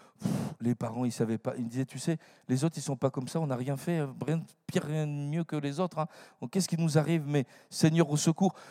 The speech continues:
C'est le genre de garçon qui, à seize ans, a dit à ses parents, « Écoutez, j'arrête les études, je prends une année sabbatique. »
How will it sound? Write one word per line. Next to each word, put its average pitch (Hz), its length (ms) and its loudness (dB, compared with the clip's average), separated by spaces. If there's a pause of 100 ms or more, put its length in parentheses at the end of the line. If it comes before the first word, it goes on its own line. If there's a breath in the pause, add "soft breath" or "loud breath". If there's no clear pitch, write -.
(120)
C'est 156 200 4
le 156 100 6
genre 180 200 6
de 170 80 4
garçon 170 420 4
qui, - 140 0
à 147 80 6
seize 147 240 -2
ans, 165 80 4
a 151 80 2
dit 160 200 2
à 143 80 6
ses 143 140 -2
parents, « 147 260 0
Écoutez, 143 400 -2 (220 loud breath)
j'arrête 143 380 0
les 156 180 2
études, 170 360 -2 (260 soft breath)
je 127 120 0
prends 143 200 0
une 139 120 4
année 139 160 4
sabbatique. » 131 560 0